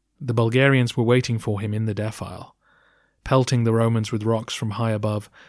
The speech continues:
the rebels inflicted nasty casualties on Isaac's men. The emperor made it out alive, but rumours of his death spread across Thrace.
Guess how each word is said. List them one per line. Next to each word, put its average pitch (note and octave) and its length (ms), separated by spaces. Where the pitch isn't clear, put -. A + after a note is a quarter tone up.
the A2+ 80
rebels G#2+ 380
inflicted G#2+ 640
nasty A2+ 500
casualties G2+ 640
on F#2+ 120
Isaac's - 440
men. G2+ 300
The B2 120
emperor B2 300
made A#2 260
it A2+ 80
out A2 220
alive, A2 480
but - 180
rumours A#2+ 460
of G2+ 80
his G2+ 180
death - 400
spread A2 420
across G2+ 380
Thrace. A2+ 480